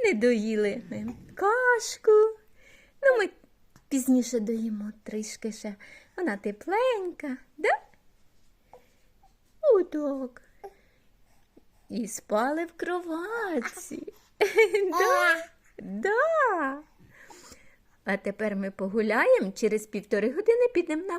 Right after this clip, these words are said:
вулицю. ДА? А? Да? О, тут мені тебе легше тримати, щоб ти на животик не перевертався.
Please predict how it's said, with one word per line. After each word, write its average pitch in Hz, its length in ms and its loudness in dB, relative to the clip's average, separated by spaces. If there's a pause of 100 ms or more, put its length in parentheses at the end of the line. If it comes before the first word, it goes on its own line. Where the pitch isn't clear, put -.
(140)
вулицю. 214 760 -6 (680)
ДА? 294 100 6 (2000)
А? 285 60 -10 (2000)
Да? 453 100 2 (1800)
О, 285 360 -2
тут 523 300 4
мені 466 540 2
тебе 370 400 -2 (440)
легше 233 540 0
тримати, 220 600 -2
щоб 214 280 -10
ти 240 120 0
на 220 200 -2
животик 208 600 -8
не 214 120 -6
перевертався. 208 1040 -10